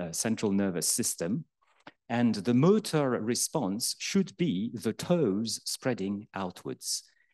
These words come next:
If they spread inwards, unfortunately, there is something fundamentally wrong in the central nervous system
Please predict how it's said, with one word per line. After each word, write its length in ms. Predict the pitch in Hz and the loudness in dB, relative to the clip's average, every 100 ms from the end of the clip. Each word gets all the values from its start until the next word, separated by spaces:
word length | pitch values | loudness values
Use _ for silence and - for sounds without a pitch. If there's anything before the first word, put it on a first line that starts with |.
| _ | _
If 220 | - 104 | -4 -2
they 160 | - 95 | -2 -2
spread 400 | - - 139 120 - | -4 0 0 -2 -2
inwards, 720 | 147 131 82 95 - - - _ _ _ | 0 2 0 -4 -4 -6 -8 _ _ _
unfortunately, 760 | 101 - 135 139 107 90 131 | -10 -4 -4 -4 -6 -2 0
there 180 | 131 104 | 0 0
is 140 | 107 - | -2 -2
something 380 | 110 101 135 | -4 -2 -2
fundamentally 800 | 131 131 127 104 117 131 120 95 | 0 0 0 0 0 0 -2 -2
wrong 400 | 87 113 123 135 | 0 4 4 4
in 240 | 120 110 101 | 0 -2 -2
the 80 | 113 | -2
central 380 | 123 123 110 | -2 -4 -4
nervous 360 | 101 107 101 87 | -4 -4 -4 -4
system 560 | - 98 - 80 62 | -4 -6 -6 -8 -10